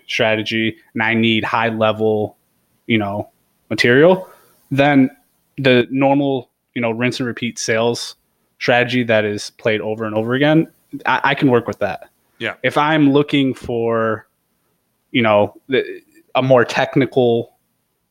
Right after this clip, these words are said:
Speaker 1: meeting, I, I, I want exactly what you described a couple minutes ago, right? Five to eight minutes,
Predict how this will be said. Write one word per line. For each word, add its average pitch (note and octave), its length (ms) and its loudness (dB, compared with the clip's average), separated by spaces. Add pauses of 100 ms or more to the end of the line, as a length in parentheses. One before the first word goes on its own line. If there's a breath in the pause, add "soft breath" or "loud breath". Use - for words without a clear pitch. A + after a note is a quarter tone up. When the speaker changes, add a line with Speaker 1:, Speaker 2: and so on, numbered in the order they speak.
Speaker 1:
meeting, C3+ 580 2
I, B2 220 -2
I, A2+ 180 -4
I B2 100 -2
want B2+ 320 0 (200)
exactly B2 400 0
what A2+ 220 -4
you A2+ 80 -6
described G#2 380 -4
a A2 40 -10
couple G#2 240 -8
minutes G2+ 260 -12
ago, G2+ 160 -10
right? A2 280 0 (500 loud breath)
Five C3+ 540 2
to - 180 -10
eight B2 180 -6
minutes, A2+ 540 -6